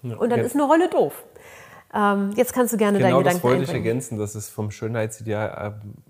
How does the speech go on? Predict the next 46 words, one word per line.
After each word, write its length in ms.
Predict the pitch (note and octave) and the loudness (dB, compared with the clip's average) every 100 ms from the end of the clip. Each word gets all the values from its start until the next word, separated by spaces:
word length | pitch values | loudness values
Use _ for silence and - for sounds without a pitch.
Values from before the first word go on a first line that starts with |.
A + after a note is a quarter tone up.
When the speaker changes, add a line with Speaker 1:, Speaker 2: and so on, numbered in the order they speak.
| - _ | -20 _
Speaker 1:
abhängig 520 | F#2+ G#2 A2+ A2 G2+ | -6 -4 -4 -4 -6
ist, 240 | G#2+ G2+ - - _ _ | -6 -10 -10 -20 _ _
wie 120 | A2 | -4
möchtest 380 | G#2+ A2 - - | -2 -4 -8 -10
du 40 | |
dich 200 | G#2 F#2+ | -10 -10
gerne 280 | - G2 F#2 | -4 -4 -2
sehen? 360 | F2 F#2 E2+ E2 | -4 -4 -4 -8
Speaker 2:
Ja. 260 | F3 G3 F3+ | -4 -2 -2
Speaker 1:
Und 480 | - G2 F#2+ - - _ _ _ _ - | -6 -6 -6 -14 -20 _ _ _ _ -8
nicht 420 | A2 A2 - - | -4 -4 -8 -16
von 260 | - G#2+ | -6 -6
irgendeiner 880 | F#2 G#2+ G#2+ G#2 G#2+ G2+ G2 F#2 F#2+ | -2 -2 -2 -4 -6 -4 -4 -4 -2
Werbung 420 | G2+ G#2 G#2+ A2 | 2 2 0 -4
und, 400 | F#2 G#2 G2+ - | -4 -6 -8 -10
oder 260 | G#2 F#2+ F#2 | -4 -2 -2
von 220 | - F#2+ | -4 -4
den 220 | F#2+ F#2 | -4 -4
neunzig, 480 | F#2 G2 G#2 - G2 | -2 -2 -4 -8 -10
sechzig, 500 | - F#2+ - - G2+ | -10 -10 -12 -18 -10
neunzig 560 | G2 F#2+ G2 G2 G#2 - | -6 -4 -4 -8 -16 -10
bei 120 | F#2+ | -8
einer 180 | F#2 F#2 | -6 -10
Frau. 400 | - F2+ F#2+ G2+ | -10 -6 -4 -6
War 100 | - | -10
das 140 | A2+ | -8
so? 60 | A#2 | -4
Oder 140 | G#2 | -4
sechzig, 340 | F#2+ G2 - - | -4 -8 -10 -10
neunzig, 240 | G2 G2 | -10 -4
Speaker 2:
Genau. 200 | D4+ E3+ | -2 -2
Speaker 1:
sechzig? 140 | - - | -4 -4
Speaker 2:
Und 40 | |
es 80 | G3+ | -4
Speaker 1:
Ja. 60 | G3 | -4
Speaker 2:
gibt 180 | D#4 | -4
aber 240 | C#4 B3+ A#3+ | -4 -2 -4
so 200 | G#3 D4 | -4 -6
viele 320 | - C#4+ A#3+ | -4 -2 -2
Frauen, 460 | - - A#3+ C4+ B3 | -2 0 2 2 0
die 140 | A3+ | -2
haben 180 | A#3 B3 | -2 -2
diese 200 | A3 A3 | -4 -4
total 440 | A3 G#3+ A3+ C4+ | -4 -4 -2 -2
tolle 300 | C4+ B3 B3 | -2 -2 -4
Figur 540 | B3 A3+ G3+ B3 D#4+ | -4 -4 -2 0 -2